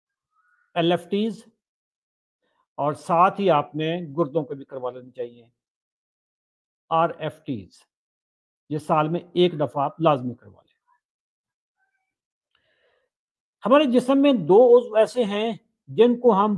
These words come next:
बहुत for granted लेते हैं, जिसकी हम परवाह भी नहीं करते। आंखें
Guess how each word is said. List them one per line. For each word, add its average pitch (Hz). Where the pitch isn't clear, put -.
बहुत 180
for 196
granted 160
लेते 196
हैं, 208
जिसकी 175
हम 196
परवाह 165
भी 156
नहीं 135
करते। -
आंखें 208